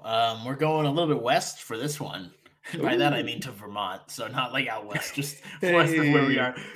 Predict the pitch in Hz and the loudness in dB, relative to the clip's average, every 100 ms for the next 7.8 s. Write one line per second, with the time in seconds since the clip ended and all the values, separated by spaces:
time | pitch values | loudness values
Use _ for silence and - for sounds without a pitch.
0 | - 151 160 - - 214 202 165 165 233 | -6 -2 4 4 4 0 -2 -4 2 4
1 | 247 - 175 147 156 131 - 113 127 123 | 4 6 6 6 0 -2 -8 -10 -6 -6
2 | 107 98 - - 143 226 131 - 123 214 | -6 -10 -10 -8 2 4 6 4 4 4
3 | 226 - 175 - 156 - 151 151 156 147 | 2 0 -2 -8 -12 -10 -6 -4 0 0
4 | 139 127 - _ _ _ _ _ - - | -2 -6 -14 _ _ _ _ _ -18 -10
5 | 147 202 202 175 160 - 151 170 - - | -6 -2 0 2 0 -2 -4 -4 -8 -10
6 | 135 127 117 147 135 131 - 127 135 131 | -10 -10 -10 -8 -8 -10 -10 -6 -6 -8
7 | 110 113 120 120 123 123 120 | -10 -8 -8 -8 -12 -14 -14